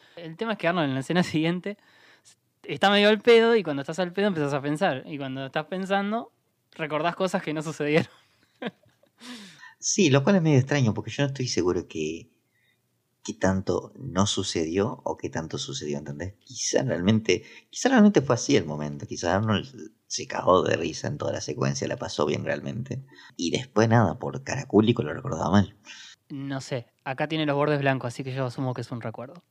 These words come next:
Speaker 1: <laughs>
Speaker 2: No, no, sí, te lo plantean como un recuerdo, pero hay que ver desde la perspectiva del personaje.
Speaker 1: Capaz que era la visión de Helga la que vimos. Eh,
Speaker 2: Claro.
Speaker 1: <laughs> puede ser, ¿eh? Tranquilamente.
Speaker 2: Puede ser.
Speaker 1: El tema es que, bueno, tiene todo idealizado y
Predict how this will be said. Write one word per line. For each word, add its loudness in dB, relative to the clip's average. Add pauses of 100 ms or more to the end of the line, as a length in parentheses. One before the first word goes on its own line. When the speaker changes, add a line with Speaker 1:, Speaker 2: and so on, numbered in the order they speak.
Speaker 1:
<laughs> -4
Speaker 2:
No, 6
no, 6
sí, 4 (120)
te 4
lo 6
plantean 2
como 2
un 0
recuerdo, -2 (640)
pero -2
hay 0
que 0
ver 4
desde 0
la -4
perspectiva -4
del -6
personaje. -4 (300)
Speaker 1:
Capaz -2
que 2
era 2
la 2
visión -2
de -2
Helga 2
la -2
que -2
vimos. -4 (240)
Eh, -4 (180)
Speaker 2:
Claro. 4 (560)
Speaker 1:
<laughs> -4
puede 2
ser, 0 (260)
¿eh? -8
Tranquilamente. -2
Speaker 2:
Puede -
ser. -16 (400)
Speaker 1:
El -8
tema 0
es -2
que, -4
bueno, 0
tiene -6
todo -2
idealizado 0
y -4